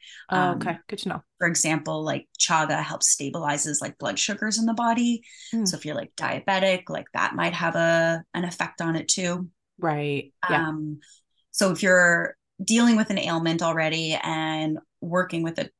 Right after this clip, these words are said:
Speaker 2: doctor and using certain pharmaceuticals, then some mindfulness going towards medicinal mushrooms could still be useful,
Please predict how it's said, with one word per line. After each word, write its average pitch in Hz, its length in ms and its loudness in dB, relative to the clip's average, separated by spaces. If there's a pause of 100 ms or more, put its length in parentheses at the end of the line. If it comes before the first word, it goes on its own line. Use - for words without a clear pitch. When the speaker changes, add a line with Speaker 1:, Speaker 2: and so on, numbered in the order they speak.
(100)
Speaker 2:
doctor 156 800 2
and 156 260 -4
using 156 640 0
certain 160 300 0
pharmaceuticals, 156 1160 -2 (260)
then 156 520 -2
some 170 280 2
mindfulness 156 580 -2
going 151 260 -4
towards 190 400 0
medicinal 156 440 -2
mushrooms 165 400 -4
could - 180 -10
still - 220 0
be 151 100 -10
useful, - 500 -4